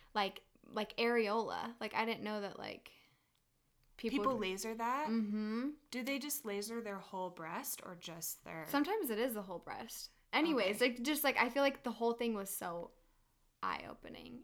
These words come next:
Speaker 1: And in a good way,
Speaker 2: That's
Speaker 1: too. Just because
Speaker 2: Yeah.
Speaker 1: I think I was so, so naive to everything. I'd never
Speaker 2: Yeah.
Speaker 1: seen, like, a naked person,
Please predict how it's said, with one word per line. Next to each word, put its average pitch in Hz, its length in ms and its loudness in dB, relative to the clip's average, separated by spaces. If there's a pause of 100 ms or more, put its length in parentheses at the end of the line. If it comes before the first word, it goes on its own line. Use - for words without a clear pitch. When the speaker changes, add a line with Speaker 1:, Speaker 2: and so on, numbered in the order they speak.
Speaker 1:
And 269 140 6
in 339 100 6
a 403 100 6
good 208 220 0
way, 170 160 -2
Speaker 2:
That's - 100 -12
Speaker 1:
too. - 320 -8
Just 220 220 -2
because 226 220 0
Speaker 2:
Yeah. 214 40 2
Speaker 1:
I 214 60 -4
think 208 180 -8
I 196 100 -4
was 202 180 -6
so, 180 600 -4 (1120)
so 226 1120 6
naive 202 640 0
to - 160 -4
everything. 196 440 -2
I'd 196 140 -4
never 185 220 -4
Speaker 2:
Yeah. 165 80 -4
Speaker 1:
seen, 185 160 -8
like, 185 160 -10
a 185 40 -8
naked - 380 -14
person, 196 760 -6